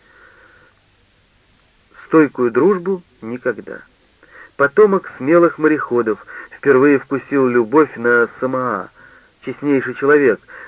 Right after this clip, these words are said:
быть может, неудачно женился. В те времена были другие мерила.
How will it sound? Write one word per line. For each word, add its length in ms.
быть 220
может, 500
неудачно 640
женился. 720
В 120
те 100
времена 500
были 420
другие 480
мерила. 540